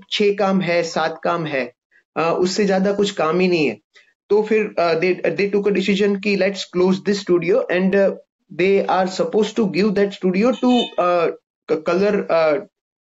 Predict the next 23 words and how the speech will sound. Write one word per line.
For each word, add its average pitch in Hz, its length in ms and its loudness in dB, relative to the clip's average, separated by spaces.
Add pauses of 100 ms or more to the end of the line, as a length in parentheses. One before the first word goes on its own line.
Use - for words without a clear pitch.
(140)
like 170 240 -4
जो 170 240 -2
film 185 180 2
में 202 300 2
जितना 196 300 0
भी 202 160 0
क-, 165 260 -2
color 175 260 0
का 196 140 -2
काम 175 240 -2
होता 156 340 0
है 156 220 0
या 147 100 0
तो 156 160 -2
फिर 185 260 -2 (400)
जितना 185 280 0
भी 196 280 -2
editing 185 480 -2
के, 202 120 0 (260)
अ, 156 380 0 (280)
बावजूद 160 460 0
जितना 156 360 -4
भी 196 260 -2